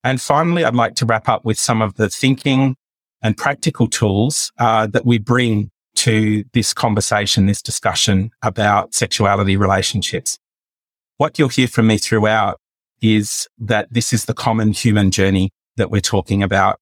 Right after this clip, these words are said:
This is something that's about all of us in community, and that the needs of people with disability mean we may need to adapt how we do things, but we're not fundamentally doing something different.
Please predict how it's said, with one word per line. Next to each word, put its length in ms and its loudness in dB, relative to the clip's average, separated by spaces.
This 180 -4
is 80 -2
something 340 0
that's 180 -2
about 260 0
all 200 2
of 100 0
us 340 0
in 140 0
community, 640 2
and 280 -2
that 200 0
the 80 0
needs 320 2
of 100 -2
people 260 0
with 120 -2
disability 840 0
mean 240 2
we 100 4
may 200 2
need 200 0
to 180 -4
adapt 380 -2
how 140 0
we 100 -2
do 160 -4
things, 400 -4
but 220 -4
we're 100 2
not 180 0
fundamentally 640 0
doing 260 2
something 360 -4
different. 460 -2